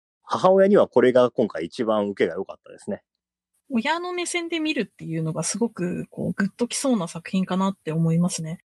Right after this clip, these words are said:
Speaker 2: また、
Speaker 1: うん。
Speaker 2: ちっちゃい子と一緒に見ても活躍、あれだけのアクションをアニメで見られるっていうのは素晴らしいことだし。
Speaker 1: で、大人から見たら、そのね、あの、親の目線、誰々の成長で、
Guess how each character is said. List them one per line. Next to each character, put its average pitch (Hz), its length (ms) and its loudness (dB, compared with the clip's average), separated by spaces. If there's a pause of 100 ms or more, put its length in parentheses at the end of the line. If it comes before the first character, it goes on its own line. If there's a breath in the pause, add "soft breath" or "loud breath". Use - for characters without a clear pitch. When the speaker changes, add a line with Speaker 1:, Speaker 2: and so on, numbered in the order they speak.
(160)
Speaker 2:
ま 254 80 -6
た、 - 60 -2
Speaker 1:
う 220 40 0
ん。 - 20 -2
Speaker 2:
ち 302 100 -2
っ - 40 -10
ち - 140 -6
ゃ 508 40 0
い 523 60 -2
子 440 120 -6
と 247 100 -2
一 240 60 0
緒 - 140 -2
に 262 120 2
見 285 120 -6
て 208 100 -2
も 185 200 0
活 208 320 -6
躍、 311 320 -2 (360 loud breath)
あ 202 120 -6
れ 285 100 -4
だ 392 100 -4
け 392 100 -6
の 262 120 0
ア 233 80 0
ク - 80 -10
シ - 120 -4
ョ 196 60 -2
ン 175 140 -4
を 175 260 -2
ア 214 60 0
ニ 208 100 2
メ 247 100 2
で 247 80 2
見 240 160 4
ら 247 100 0
れ 254 60 -4
る 240 120 -4
っ - 20 -4
て - 120 -10
い 180 40 -6
う - 20 -6
の 165 60 -6
は 165 40 -8
素 185 160 -4
晴 196 120 0
ら 233 80 -2
し - 100 -4
い 233 80 -4
こ - 120 -16
と 147 100 -18
だ - 100 -12
し。 - 300 -8 (500)
Speaker 1:
で、 160 380 4
大 139 100 -8
人 170 240 -2
か 190 140 -2
ら 190 80 -6
見 214 100 -8
た 147 160 -2
ら、 101 100 -4
そ 98 120 -10
の 92 100 -6
ね、 117 180 -2
あ 95 80 -12
の、 92 120 -10
親 107 200 -2
の 107 80 -6
目 107 100 -4
線、 104 200 -4
誰 117 200 -2
々 107 180 -4
の 90 80 -12
成 104 240 -6
長 98 400 -2 (280)
で、 104 380 -2